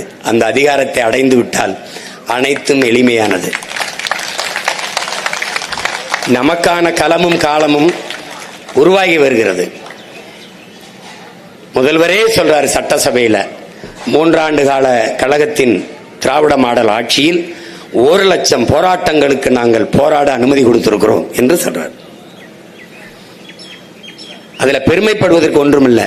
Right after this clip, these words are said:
ஒரு லட்சம் போராட்டங்களை, ஒரு லட்சம் பிரச்சனைகளை நம் மக்களுக்குள் அவர்கள் திணித்திருக்கிறார்கள், கையளித்திருக்கிறார்கள். அதில் ஒன்று இது. என் அன்பு மக்களிடத்தில் நான் கெஞ்சி மன்றாடி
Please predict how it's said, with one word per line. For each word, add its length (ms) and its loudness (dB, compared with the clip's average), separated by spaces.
ஒரு 260 2
லட்சம் 340 2
போராட்டங்களை, 760 0
ஒரு 180 2
லட்சம் 380 0
பிரச்சனைகளை 640 0
நம் 180 2
மக்களுக்குள் 500 2
அவர்கள் 340 2
திணித்திருக்கிறார்கள், 800 0
கையளித்திருக்கிறார்கள். 960 -2
அதில் 260 0
ஒன்று 380 2
இது. 160 -6
என் 160 0
அன்பு 300 2
மக்களிடத்தில் 800 2
நான் 280 0
கெஞ்சி 600 4
மன்றாடி 720 2